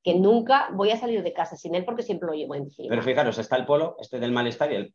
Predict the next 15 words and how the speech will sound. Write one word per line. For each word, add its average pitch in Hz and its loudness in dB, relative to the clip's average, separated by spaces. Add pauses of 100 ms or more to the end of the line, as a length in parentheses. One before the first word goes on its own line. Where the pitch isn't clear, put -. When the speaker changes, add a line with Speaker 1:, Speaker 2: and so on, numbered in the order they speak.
(120)
Speaker 2:
el 90 -8
polo 139 2
de 127 2
la, 98 -4
de 92 -6
la 90 -4
euforia, 110 -2 (200)
¿vale? 139 -2
Es 90 -16
decir, 90 -12
que 85 -10
cuando 87 -2
re-, 90 -10
lo 104 0
recupero, 101 0